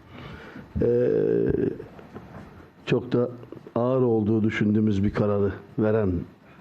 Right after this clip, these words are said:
arkadaş. Çok basit bir şey var. Hakem yorumu. İki bir girsek olaya çok başka. Üç sıfıra döndük.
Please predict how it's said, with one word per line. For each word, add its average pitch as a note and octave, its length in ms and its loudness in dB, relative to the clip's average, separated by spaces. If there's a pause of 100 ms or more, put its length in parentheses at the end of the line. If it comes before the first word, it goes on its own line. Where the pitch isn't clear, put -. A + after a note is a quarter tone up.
(380)
arkadaş. G2 560 -2 (1300)
Çok - 260 0
basit F#3+ 300 2
bir F#3 40 2
şey F3 180 2
var. A#2+ 140 2
Hakem D3 400 2
yorumu. A2 380 2 (340)
İki E3+ 300 2
bir D#3 100 4
girsek A#2+ 440 0
olaya A2+ 380 2 (380)
çok D#3 280 -2
başka. A2+ 260 -2
Üç G3+ 220 0
sıfıra D#3+ 320 2
döndük. A2 520 -2